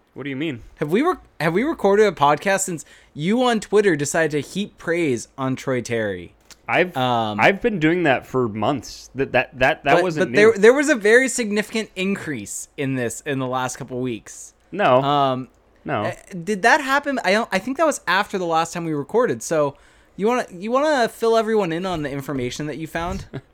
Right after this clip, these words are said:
Speaker 1: This is so dumb. Um,
Speaker 2: <laughs>
Speaker 1: well, it's not dumb. The subject isn't dumb, but the, the, the, this is trying to pin me in a bad light, which, you know, fair play, fair play. Um,
Speaker 2: Uh.
Speaker 1: yeah, well, so I was just looking through,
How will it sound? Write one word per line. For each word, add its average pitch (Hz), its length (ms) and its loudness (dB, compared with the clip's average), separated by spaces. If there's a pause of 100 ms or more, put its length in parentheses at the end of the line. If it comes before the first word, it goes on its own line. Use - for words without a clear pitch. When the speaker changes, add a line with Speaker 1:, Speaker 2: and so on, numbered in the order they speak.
(360)
Speaker 1:
This 113 180 -14
is 110 120 -14
so 110 240 -4
dumb. 104 420 -6 (140)
Um, 147 460 2 (300)
Speaker 2:
<laughs> 269 300 -6
Speaker 1:
well, 165 880 8
it's 151 180 -2
not 151 240 2
dumb. 127 220 2
The 117 100 -8
subject 120 420 -4
isn't 107 240 -12
dumb, 104 260 -6
but 107 200 -10
the, 95 300 -6 (680)
the, - 100 -12
the, 143 260 -10
this 143 260 -2
is 139 60 -12
trying 147 180 -4
to 120 60 -4
pin 123 300 -10
me 107 120 -8
in 104 100 -8
a 104 40 -10
bad 101 300 -6
light, 101 260 -4
which, - 320 -14 (340)
you 180 60 -10
know, 156 180 -6 (200)
fair 147 160 -2
play, 135 300 -2 (360)
fair 131 160 -2
play. 117 300 -2 (600)
Um, 147 380 4
Speaker 2:
Uh. 113 420 -8
Speaker 1:
yeah, 196 180 6
well, 151 200 6
so 156 300 4
I 139 120 4
was 151 220 2
just 165 240 -6
looking 147 320 -2
through, 131 440 0